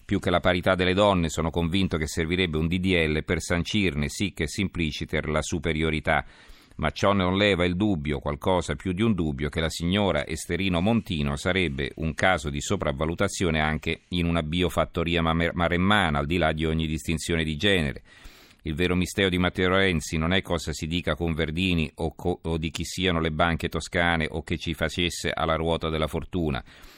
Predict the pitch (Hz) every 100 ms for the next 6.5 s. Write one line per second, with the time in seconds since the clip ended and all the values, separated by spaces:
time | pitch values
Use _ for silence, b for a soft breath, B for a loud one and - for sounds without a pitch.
0 | B B B - 80 92 98 95 - 110
1 | 95 95 95 90 85 98 95 87 92 104
2 | 98 85 82 - 85 92 87 85 98 87
3 | 76 78 90 - 85 - 95 80 76 73
4 | 78 85 87 78 73 73 80 87 78 85
5 | 90 76 78 78 71 78 92 92 82 82
6 | - 117 117 82